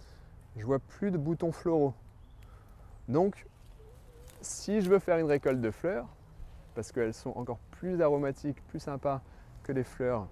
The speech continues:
du prunelier, pour faire les sirops notamment, eh ben, il faut que je me dépêche. C'est-à-dire que dans peu de temps, bah, elles vont, tous les pétales vont tomber, donc les saveurs seront plus là. Euh,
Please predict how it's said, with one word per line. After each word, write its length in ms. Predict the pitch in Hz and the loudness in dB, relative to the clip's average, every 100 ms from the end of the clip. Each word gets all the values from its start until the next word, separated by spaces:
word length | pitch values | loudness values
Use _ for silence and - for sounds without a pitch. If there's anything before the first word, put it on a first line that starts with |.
| - - - | -12 -20 -12
du 100 | 110 | -10
prunelier, 580 | 117 - 120 104 107 165 - - - | -8 -4 -2 0 2 0 -4 -16 -14
pour 120 | 113 | -10
faire 140 | - 113 | -6 -4
les 80 | |
sirops 400 | 107 - 107 110 | -4 -4 -4 -2
notamment, 400 | 113 98 101 117 - - - - - - - - - - | -2 -2 -2 -4 -8 -16 -18 -18 -18 -18 -20 -20 -10 -2
eh 80 | |
ben, 180 | 117 160 | 2 4
il 320 | 170 - - | 2 -4 -12
faut 80 | - | -8
que 60 | 113 | -4
je 40 | |
me 60 | 113 | 0
dépêche. 440 | 156 107 104 - - | 2 2 -2 -6 -16
C'est-à-dire 240 | - 95 - | -10 -8 -6
que 60 | 104 | -4
dans 240 | 104 98 | -2 -2
peu 180 | - 165 | 2 0
de 60 | - - | 0 0
temps, 220 | 139 180 | 2 4
bah, 360 | 120 110 101 95 95 | 2 2 -2 -4 -8
elles 120 | 107 | -6
vont, 300 | 107 117 107 | -4 -4 -4
tous 120 | - | -2
les 80 | 156 | 0
pétales 240 | 135 127 | 0 2
vont 120 | 120 104 | 0 0
tomber, 300 | 110 123 170 | 0 2 0
donc 180 | 135 | 0
les 60 | 120 | -4
saveurs 360 | - 117 123 139 | 0 2 2 0
seront 180 | - | -4
plus 140 | 117 117 | -8 -4
là. 120 | 95 - - - - - - - - - - | -4 -6 -20 -20 -20 -20 -20 -20 -20 -20 -12
Euh, 120 | 101 | -10